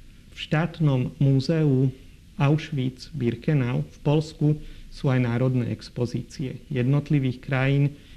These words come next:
odkiaľ boli Židia deportovaní na územie okupovaného Polska a priamo do tohto, alebo do týchto koncentračných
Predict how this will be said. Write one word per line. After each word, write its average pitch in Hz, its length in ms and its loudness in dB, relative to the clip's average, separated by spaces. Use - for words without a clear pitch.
odkiaľ 135 320 0
boli 127 240 2
Židia 123 460 0
deportovaní 120 1040 0
na 127 400 2
územie 135 500 4
okupovaného 123 760 0
Polska 151 640 0
a - 80 -2
priamo 135 640 2
do 127 200 -2
tohto, 127 600 -2
alebo 120 320 -2
do 117 120 0
týchto 131 320 -4
koncentračných 120 840 -2